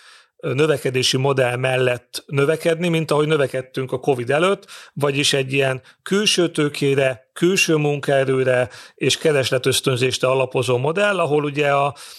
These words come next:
külső munkaerő az egy kényszerűség, hiszen belső nincsen, illetve a keresletösztönzésnek pedig ugye megvannak az előbb említett korlátai.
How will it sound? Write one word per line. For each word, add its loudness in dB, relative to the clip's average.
külső 2
munkaerő 0
az 0
egy -2
kényszerűség, 0
hiszen 0
belső 0
nincsen, 0
illetve 2
a 0
keresletösztönzésnek 0
pedig -2
ugye 0
megvannak 0
az -2
előbb 0
említett -2
korlátai. -6